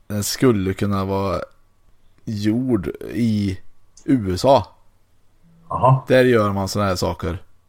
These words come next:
Speaker 2: Aha.
Speaker 1: Man bygger något man inte har.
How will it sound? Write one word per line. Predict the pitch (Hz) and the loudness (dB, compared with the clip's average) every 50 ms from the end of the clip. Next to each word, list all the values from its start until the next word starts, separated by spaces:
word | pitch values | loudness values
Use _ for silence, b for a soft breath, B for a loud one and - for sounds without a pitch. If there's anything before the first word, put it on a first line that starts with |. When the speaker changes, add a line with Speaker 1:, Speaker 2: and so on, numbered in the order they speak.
| _ _ _ | _ _ _
Speaker 2:
Aha. | - - - - 127 131 131 - - _ _ _ _ _ _ _ _ _ _ _ _ | -12 -10 -4 0 0 0 0 -2 -10 _ _ _ _ _ _ _ _ _ _ _ _
Speaker 1:
Man | - - 98 101 98 95 90 - _ _ | -6 -4 -2 -2 -2 -4 -6 -10 _ _
bygger | - 110 107 98 104 110 107 | 2 4 4 4 2 0 0
något | 104 98 92 - - | 0 -2 -4 -6 -8
man | - - 101 | -6 -4 -2
inte | 101 95 90 - - | -4 -4 -6 -6 -8
har. | 92 92 101 110 110 | -6 -4 -4 -4 -4